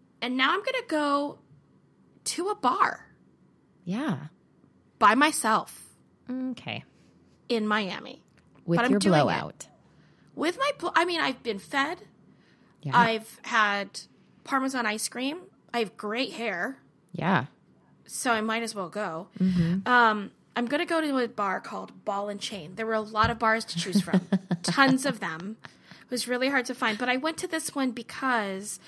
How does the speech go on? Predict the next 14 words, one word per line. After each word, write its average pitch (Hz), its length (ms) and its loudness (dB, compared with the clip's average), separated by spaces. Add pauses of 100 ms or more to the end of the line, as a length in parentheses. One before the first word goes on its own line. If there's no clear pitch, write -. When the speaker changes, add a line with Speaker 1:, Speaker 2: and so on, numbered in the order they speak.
(260)
Speaker 1:
it 240 100 2
has 226 240 -2
live 208 320 -2
Latin 185 260 -6
music. - 540 -16 (140)
Speaker 2:
Oh, 240 160 -2
Speaker 1:
And 233 80 2
I 214 60 4
really 220 260 0
Speaker 2:
that's 196 60 -4
Speaker 1:
wanted 208 200 0
Speaker 2:
nice. 170 80 -2
Speaker 1:
to, 233 80 -4
like, 208 240 -4